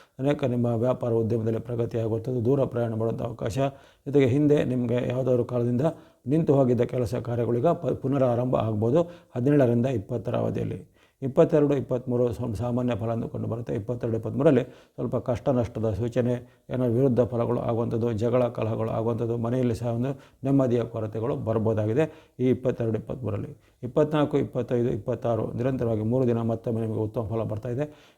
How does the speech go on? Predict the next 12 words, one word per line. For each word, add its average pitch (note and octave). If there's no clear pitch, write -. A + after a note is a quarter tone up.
ಇಪ್ಪತ್ನಾಲ್ಕು, B2+
ಇಪ್ಪತ್ತೈದು, A2+
ಇಪ್ಪತ್ತಾರರಲ್ಲಿ A#2+
ಅಂದುಕೊಂಡಂತೆ B2
ಕೆಲಸ A#2
ಕಾರ್ಯಗಳು A2+
ಆಗಲಿವೆ. B2
ದೂರ B2+
ಪ್ರಯಾಣದಲ್ಲಿ A2+
ಉತ್ತಮವಾದ A2+
ಫಲಗಳು A2
ಸಿಗುವಂಥದ್ದು, A#2+